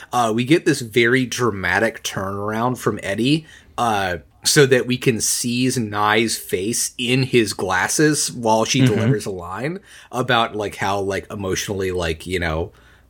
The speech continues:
Speaker 1: uh, upset she is about this whole situation. Um, but, uh, Eddie doubles down on, on him not being able to do anything. He doesn't have that kind of power over Cam or over the facility. And, uh, it's just, it's, it's, you know, he do-, he is thankful that Nai came by and, and had this talk with him, but she needs to leave.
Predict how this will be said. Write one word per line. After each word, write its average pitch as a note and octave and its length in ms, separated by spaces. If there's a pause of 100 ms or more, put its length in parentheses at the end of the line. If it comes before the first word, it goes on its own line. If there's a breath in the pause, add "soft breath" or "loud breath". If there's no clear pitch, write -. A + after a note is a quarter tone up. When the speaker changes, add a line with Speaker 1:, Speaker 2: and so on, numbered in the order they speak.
Speaker 1:
uh, F2 400
upset - 480
she G#2+ 200
is G2+ 120
about F#2+ 200
this F#2 120
whole F2+ 260
situation. F#2 800
Um, F#2 520 (380 soft breath)
but, C3+ 260
uh, B2+ 240
Eddie C3+ 280
doubles A#2+ 340
down A#2 200
on, G2+ 280
on G#2+ 180
him B2+ 240
not A2+ 240
being G2 180
able E2 100
to D#2+ 120
do C3+ 160
anything. C3 400
He A2 140
doesn't G2+ 240
have F2 240
that - 160
kind D#2 160
of - 100
power B2 400
over A2 220
Cam G#2 360
or F2 120
over D#2 80
the - 100
facility. A2+ 640 (260 loud breath)
And, G#2+ 380
uh, G2 220
it's B2 160
just, A#2+ 240
it's, A#2 260
it's, A2+ 300
you A2 100
know, G2 140
he G#2+ 120
do-, C3 260
he B2+ 180
is C3+ 140
thankful A#2 520
that G2+ 340
Nai G2+ 260
came F#2+ 280
by F2+ 240
and, E2+ 220
and F2 160
had F2+ 180
this E2 140
talk E2 200
with E2 120
him, E2 80
but D#2 100
she G#2 140
needs F2+ 200
to D#2+ 80
leave. B1+ 320